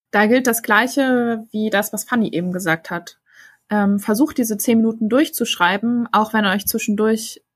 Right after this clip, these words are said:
ähm, nichts einfällt, schreibt das auf, „Mir fällt nichts ein.“ Ähm, wenn euch zwischendurch Gedanken an die Einkaufsliste kommen,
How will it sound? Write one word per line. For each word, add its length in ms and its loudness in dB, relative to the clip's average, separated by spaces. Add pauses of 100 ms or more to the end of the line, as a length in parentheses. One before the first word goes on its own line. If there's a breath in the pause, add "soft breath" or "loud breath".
ähm, 260 -2
nichts 220 0
einfällt, 520 -2
schreibt 260 -2
das 180 -6
auf, 500 -2
„Mir 140 -2
fällt 240 -2
nichts 240 -4
ein.“ 480 -2 (560 loud breath)
Ähm, 580 0
wenn 160 0
euch 240 -2 (160)
zwischendurch 640 0
Gedanken 640 0
an 640 -2 (420)
die 160 -2
Einkaufsliste 1000 -2
kommen, 480 2